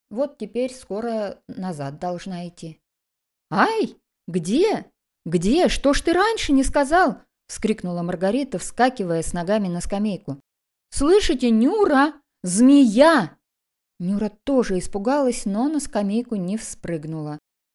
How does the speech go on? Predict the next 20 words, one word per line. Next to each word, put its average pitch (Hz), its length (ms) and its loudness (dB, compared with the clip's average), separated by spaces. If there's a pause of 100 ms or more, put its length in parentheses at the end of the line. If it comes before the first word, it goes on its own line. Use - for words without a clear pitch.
Она 339 220 -6
была 240 320 -2
слишком 214 520 -6
плотна 165 720 -8 (200)
и 220 80 -6
широка. 180 680 -10 (520)
"Куда 220 420 2
вы?" 180 280 -4 (340)
закричал 180 560 -6
Вася, 220 360 -2
видя, 180 260 -6
что - 160 -10
барышни 202 580 -4
уходят. 185 560 -6 (480)
"Чего 170 400 0
ж - 100 -6
вы? 160 240 -4 (300)
Она, 196 260 0
ей-богу, 240 640 2
ничего. 175 720 -2